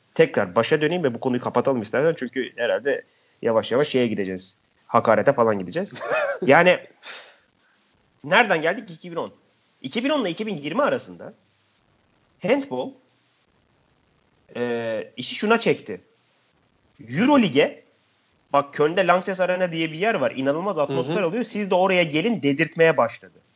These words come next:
Speaker 2: Evet, iki bin yirmi
Speaker 1: Handball
Speaker 2: Euroleague
Speaker 1: buna
Speaker 2: Final
Speaker 1: geldi.
Speaker 2: Four'da.
Speaker 1: Handball
Speaker 2: Evet.
Speaker 1: basketbola yol gösteren bir hale geldi.
Speaker 2: Hı hı.
Speaker 1: Türkiye'de handball ne halde? Takımı kapanıyor. Yani
Speaker 2: Evet.
Speaker 1: en iyi yatırım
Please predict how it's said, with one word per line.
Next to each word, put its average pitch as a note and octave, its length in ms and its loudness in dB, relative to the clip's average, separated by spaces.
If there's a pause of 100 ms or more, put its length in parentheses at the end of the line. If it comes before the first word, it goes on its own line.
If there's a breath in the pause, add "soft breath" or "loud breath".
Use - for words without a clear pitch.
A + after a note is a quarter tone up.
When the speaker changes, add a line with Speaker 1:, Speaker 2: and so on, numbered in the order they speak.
(140)
Speaker 2:
Evet, C3+ 300 0
iki C3 240 -8
bin C3+ 100 -4
yirmi C3+ 200 -2
Speaker 1:
Handball G#3 180 4
Speaker 2:
Euroleague A3 240 2
Speaker 1:
buna D#3 180 6
Speaker 2:
Final F3 60 4
Speaker 1:
geldi. A#2+ 280 2
Speaker 2:
Four'da. G#2 160 -2
Speaker 1:
Handball B3 380 0
Speaker 2:
Evet. A#2+ 80 0
Speaker 1:
basketbola G3 640 0
yol G#3 280 2
gösteren F#3 460 -2
bir G3 60 -2
hale C#3+ 340 0
geldi. F#2 340 -12 (360)
Speaker 2:
Hı B2+ 120 -4
hı. D3 260 -4 (1000)
Speaker 1:
Türkiye'de B3 540 0
handball B2 320 -6
ne A2+ 80 -6
halde? G#2+ 420 -8 (1080)
Takımı - 380 -2
kapanıyor. G#2 440 0 (540)
Yani A2 240 -4
Speaker 2:
Evet. G2+ 220 -10
Speaker 1:
en D#3+ 360 2 (260)
iyi B2 360 -2
yatırım B2+ 440 -2